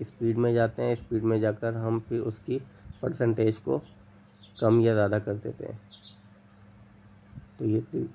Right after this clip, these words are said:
तरीका हो गया। अब अगला जो तरीका है वो वीडियो के क्रॉप का है। क्रॉप ये होता है कि वीडियो हमने बनाई, उस वीडियो के अंदर कुछ हिस्सा जो है हम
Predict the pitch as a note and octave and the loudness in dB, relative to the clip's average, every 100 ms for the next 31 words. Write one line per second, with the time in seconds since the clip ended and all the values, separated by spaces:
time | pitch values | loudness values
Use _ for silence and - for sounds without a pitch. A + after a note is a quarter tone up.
0 | - A2 G#2 A2 G#2+ G#2+ A2+ A2+ - G#2+ | -6 -2 0 2 2 0 0 -4 -4 -2
1 | G#2+ A#2+ A#2+ A#2+ A#2 A2+ A2+ A2+ A2+ A2 | 2 2 2 0 0 0 0 0 2 2
2 | A2 G#2+ G#2+ G#2 A2 A#2+ A2+ A2 G#2 G#2+ | 2 2 2 2 0 -2 -2 -4 -4 -4
3 | - A#2 A2 A2+ A#2+ - - - - - | -2 0 2 0 -4 -16 -20 -20 -16 2
4 | A#2 A#2+ - B2 B2 A#2 B2 A#2+ B2 A2+ | 4 4 4 2 2 2 0 0 0 2
5 | A2 A#2+ A#2+ A2+ A2+ A2 G#2+ A2+ - A#2+ | 2 2 2 2 2 2 2 2 0 -4
6 | - A#2 A2 A2+ A2+ A2+ A2 A#2+ - A#2+ | -2 0 2 2 2 0 0 -4 -4 -6
7 | G#2 A#2 A2 A2+ G#2+ G#2+ A2 - G#2 G#2+ | -2 0 2 2 2 2 0 -2 0 2